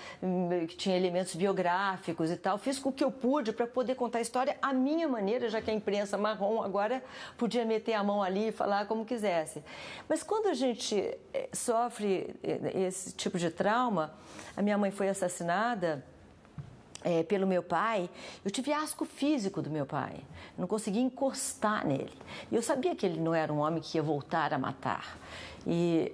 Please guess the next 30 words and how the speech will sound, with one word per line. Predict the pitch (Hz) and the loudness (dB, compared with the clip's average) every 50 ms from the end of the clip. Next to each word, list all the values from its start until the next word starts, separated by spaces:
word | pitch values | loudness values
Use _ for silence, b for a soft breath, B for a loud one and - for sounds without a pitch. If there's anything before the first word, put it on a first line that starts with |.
| - - | -4 -4
mas | - - 196 196 214 233 240 220 - - - - - - - - - - - - - - | 0 2 4 4 4 2 2 0 -2 -2 -4 -6 -10 -14 -20 -18 -18 -16 -16 -16 -6 -2
era | - - 190 214 240 254 | 0 2 2 4 2 2
muito | 254 262 277 294 330 370 381 - - - - 359 | 2 2 2 2 2 0 -2 -4 -8 -6 -6 -6
complicado, | 359 - 370 370 381 - - 392 - - 320 302 302 320 320 262 320 320 330 320 B B B B B B B B | -2 0 0 -2 0 0 -2 -2 0 2 2 2 2 2 2 2 2 0 0 -2 B B B B B B B B
é, | - 214 214 220 214 208 202 196 190 185 175 165 151 120 95 117 143 - - 165 185 170 170 | -2 0 2 2 4 4 4 2 2 2 2 2 2 2 2 0 0 0 -2 -4 -4 -4 -4
ver | 175 175 170 214 254 240 | -6 -4 -2 2 2 2
aquele | 233 240 - 233 214 202 196 | 2 0 0 0 2 2 2
homem | 190 180 175 165 165 170 | 2 2 2 0 0 -2
que | 165 - | -2 -4
tinha | 175 - - 180 165 | -4 -2 -2 -2 -2
destruído | 156 - - - 175 165 165 165 | -2 -4 -4 0 2 4 4 4
a | 160 | 4
própria | - 170 160 - 175 165 | 2 0 0 2 0 0
vida, | 160 160 185 226 262 254 - | 0 0 0 0 0 0 -2
porque | - - - | -2 -2 -2
ele | 156 156 | 0 2
matou | 151 156 151 143 - 156 | 2 0 0 2 2 0
também | 160 - 156 151 156 151 151 | 2 2 2 2 2 0 0
quem | - 156 156 | 0 2 2
ele | 156 139 143 | 2 2 2
mais | 151 147 147 151 | 2 2 2 2
amava, | 160 160 160 170 185 254 262 220 | 2 2 2 2 2 2 0 2
mas | 202 196 165 | 2 2 2
ele | 185 208 262 | 2 2 2
mata-, | 208 214 214 208 202 196 190 | 2 0 0 2 2 2 2
matou | 190 202 196 196 190 196 | 2 0 0 2 2 2
uma | 190 190 | 2 2
pessoa | 196 185 170 - 196 208 208 | 2 0 2 2 2 0 0
que | 202 - 240 | 0 -2 0
eu, | 226 214 208 214 240 262 302 | 2 4 4 4 2 0 -2